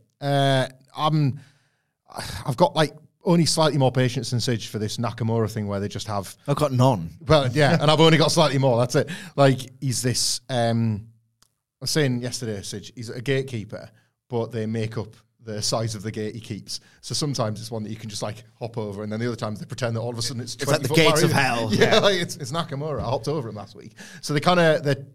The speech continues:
Speaker 1: they, like, they can't game the system with Nakamura ultimately. But this
Speaker 2: Or they
Speaker 1: was
Speaker 2: can't
Speaker 1: just,
Speaker 2: book.
Speaker 1: this was just one of the better, uh, like, the Booker of the Year can't really figure out Nak-, the Nakamura conundrum. But, uh, ultimately, this was one of the better matches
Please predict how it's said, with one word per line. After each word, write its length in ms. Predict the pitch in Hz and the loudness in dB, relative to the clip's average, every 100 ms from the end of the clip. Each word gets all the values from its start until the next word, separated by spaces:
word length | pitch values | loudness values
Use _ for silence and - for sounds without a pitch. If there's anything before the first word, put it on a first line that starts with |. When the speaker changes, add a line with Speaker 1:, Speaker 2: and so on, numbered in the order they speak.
| - | -8
Speaker 1:
they, 160 | 147 - - _ - | -8 -8 -20 _ -6
like, 180 | 131 - - - | -6 -6 -16 -16
they 60 | 135 | -4
can't 340 | 156 160 151 | 4 4 4
game 180 | 147 139 | 0 0
the 60 | 120 | -2
system 300 | 143 - 117 | -4 -4 -6
with 100 | 110 | -6
Nakamura 400 | - 113 110 107 | -6 -6 -4 -6
ultimately. 540 | 117 - 107 - - - - - | -8 -8 -10 -12 -20 -20 -20 -8
But 120 | 135 | -2
this 160 | 120 131 | 0 2
Speaker 2:
Or 40 | |
they 40 | 127 | 2
Speaker 1:
was 60 | 131 | 4
Speaker 2:
can't 120 | 120 | 4
Speaker 1:
just, 100 | - | 4
Speaker 2:
book. 300 | 110 92 - _ | 0 -2 -12 _
Speaker 1:
this 160 | 143 - | -6 -4
was 100 | 123 | -4
just 140 | 131 | -4
one 100 | 143 | -2
of 60 | 127 | -2
the 60 | 110 | -2
better, 480 | 110 139 120 113 110 113 - - _ _ | -2 -4 -4 -8 -10 -14 -20 -20 _ _
uh, 520 | 123 117 117 113 110 110 - - - | -8 -4 -2 0 -2 -6 -12 -20 -10
like, 200 | 135 135 | -8 -4
the 60 | |
Booker 220 | 202 202 | -2 0
of 60 | 180 | -2
the 60 | 170 | -2
Year 180 | 147 | -2
can't 240 | - 139 139 | -2 -6 -4
really 240 | 127 120 | -4 -4
figure 720 | 113 - - - - 170 147 147 | -6 -12 -12 -8 -2 0 4 2
out 300 | 135 123 135 | 2 -4 -8
Nak-, 180 | 131 - | -8 -4
the 180 | 135 | 0
Nakamura 520 | 151 190 180 185 170 151 | 2 2 2 0 0 -2
conundrum. 540 | 151 151 147 - 110 - _ - - _ | -6 -4 -6 -8 -14 -20 _ -20 -20 _
But, 200 | 147 139 | 4 8
uh, 400 | 135 131 127 123 127 | 8 8 8 6 6
ultimately, 320 | 165 151 131 | 4 4 2
this 160 | 123 - | 2 0
was 100 | 117 | 0
one 120 | 131 | 2
of 40 | |
the 60 | 123 | 2
better 180 | 139 120 | 2 0
matches 760 | 120 127 117 - - 73 - | 0 0 0 -4 -8 -8 -10